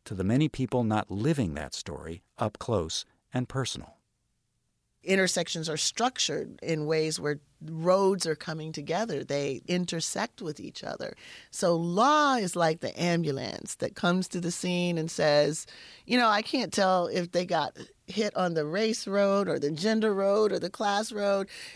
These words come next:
Speaker 2: You're not indemnified against accidents that happen when it's on all three. So we have nothing to say for you. And being able to explain it that way allowed people to see that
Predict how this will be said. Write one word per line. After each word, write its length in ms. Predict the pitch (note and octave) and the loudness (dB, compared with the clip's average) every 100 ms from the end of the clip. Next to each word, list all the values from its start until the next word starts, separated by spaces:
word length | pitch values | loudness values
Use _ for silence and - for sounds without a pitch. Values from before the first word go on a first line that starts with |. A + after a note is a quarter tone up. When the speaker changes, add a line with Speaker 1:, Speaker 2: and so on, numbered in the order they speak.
| - | -6
Speaker 2:
You're 220 | G#3+ D#4 | 2 6
not 220 | E4+ E4 | 6 4
indemnified 880 | - A#3+ G#3 B3 B3 - G3 F3+ F3 | 4 4 6 6 4 2 2 4 2
against 420 | D3+ E3+ F#3 E3+ | 2 0 0 0
accidents 480 | F3+ F3+ - E3+ E3 | 0 0 0 -4 0
that 140 | D#3+ D#3 | 0 2
happen 360 | G3+ F#3+ F3+ | 2 0 0
when 160 | F3+ F#3 | 0 0
it's 180 | F3 D#3 | 0 2
on 220 | E3+ E3+ | 2 2
all 280 | D3 E3 F3 | 4 4 4
three. 480 | G#3+ C#4+ B3+ F#3 - - - | -2 -2 0 -2 -6 -18 -20
So 420 | - - A#3+ A3 F#3 | -6 0 2 2 -2
we 140 | G#3+ B3 | -2 -2
have 160 | G#3+ | -2
nothing 360 | G3+ F3+ F3 E3+ | -2 -2 -2 -4
to 80 | D#3+ | -2
say 260 | - D3+ | -2 -2
for 160 | - - | -4 -10
you. 240 | E2 C#2 - - - - - - - | -8 -8 -12 -18 -20 -20 -20 -20 -2
And 160 | C4 | 0
being 200 | B3+ F#4+ G4 | 4 4 4
able 180 | E4 A#3+ | 0 -2
to 140 | G#3 | -2
explain 580 | F3 - - D#3+ F3 A#3 | -4 -6 -4 -2 0 2
it 200 | C#4 C4+ | 0 -2
that 320 | - G3 G3+ - | 0 0 2 0
way 580 | F#3 F#3 F3+ F3+ F3 - _ | 2 4 4 2 0 -4 _
allowed 520 | E3 F3 F3 F3+ F3+ | -2 0 0 -2 -4
people 420 | - F3 - D#3 D3 | -6 -8 -4 -6 -6
to 160 | - | -10
see 540 | E3 - G3+ G3 F3+ D#3 | -10 -10 -8 -6 -6 -6
that 520 | D#3 D3+ D3 C#3+ | -2 0 2 0